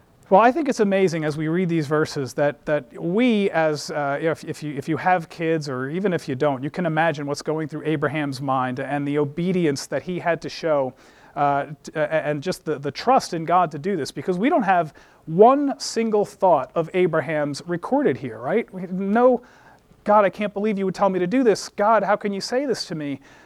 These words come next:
You don't get any of that. You just, Abraham arose early in the morning and he went to do what God said. It's just his obedience that's being recorded. But try to imagine his agony a-, as he's preparing. He arose early in the morning.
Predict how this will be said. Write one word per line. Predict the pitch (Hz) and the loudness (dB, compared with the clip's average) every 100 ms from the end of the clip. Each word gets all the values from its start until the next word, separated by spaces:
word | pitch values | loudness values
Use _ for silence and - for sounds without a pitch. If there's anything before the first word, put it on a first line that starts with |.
| - - | -20 -4
You | 190 | 2
don't | 240 | 4
get | 240 254 | 6 4
any | 349 | 4
of | 247 | 0
that. | 123 113 | -2 -4
You | 196 | -2
just, | 220 226 - 208 | 0 0 0 0
Abraham | 233 226 226 226 | 2 2 0 0
arose | 180 180 240 262 | 2 4 4 4
early | 220 226 240 | 0 2 2
in | 226 | 2
the | 208 | 0
morning | 190 165 143 | 0 0 0
and | |
he | 143 | 0
went | 147 185 202 | 0 0 0
to | 202 | -2
do | 185 175 | 0 0
what | 160 | 0
God | 165 160 156 | 2 2 0
said. | - 156 135 | -4 -6 -6
It's | 123 143 | -8 -12
just | - - 196 - | -10 -6 -6 -6
his | - 208 | -6 -4
obedience | 185 170 170 170 143 135 | -2 -2 -2 0 -2 -2
that's | 151 - | -6 -6
being | - 156 151 | -4 -4 -4
recorded. | 143 - 147 139 127 127 - - - - - - _ - - - | -6 -4 -2 -2 -4 -8 -20 -20 -20 -20 -20 -20 _ -20 -6 -2
But | 208 | 4
try | 240 | 6
to | 320 294 | 6 2
imagine | 202 208 180 180 | 2 0 0 -2
his | 196 180 - | -2 -4 0
agony | 180 175 147 120 120 _ _ _ - - | 2 2 0 -6 -14 _ _ _ -20 -8
a-, | 165 - | 0 2
as | 190 | 2
he's | 220 196 | 0 -4
preparing. | - 190 175 160 135 123 123 - | -2 -2 0 0 -2 -6 -14 -8
He | - 202 | 0 4
arose | 190 214 240 233 202 196 | 6 6 6 4 -2 2
early | 208 202 202 | 4 6 4
in | 190 | 2
the | |
morning. | 175 160 139 127 117 | 0 0 -2 -4 -10